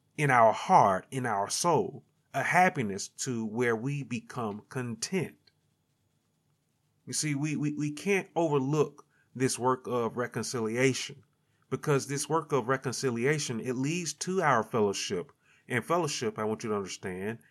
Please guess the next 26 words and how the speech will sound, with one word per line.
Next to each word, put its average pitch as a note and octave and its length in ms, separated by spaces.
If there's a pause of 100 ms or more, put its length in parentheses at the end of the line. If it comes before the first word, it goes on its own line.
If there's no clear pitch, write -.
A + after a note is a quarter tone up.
(160)
it A#2 100
is A2+ 240
a A2 120
personal C#3 500
relationship G#2+ 840
between A2 480
us A2+ 220
and G#2 380
the G2 80
Lord. A2 480
So A#2 380 (260)
the C3+ 120
work D#3+ 280
of C#3 280
reconciliation, B2 1120
it D3+ 160
has C#3+ 400
led G#2+ 640 (420)
to C3+ 380
a B2+ 140
blessing A#2+ 560
to B2 200
where A#2 300
you F3 340
and E3 140
I, B2 420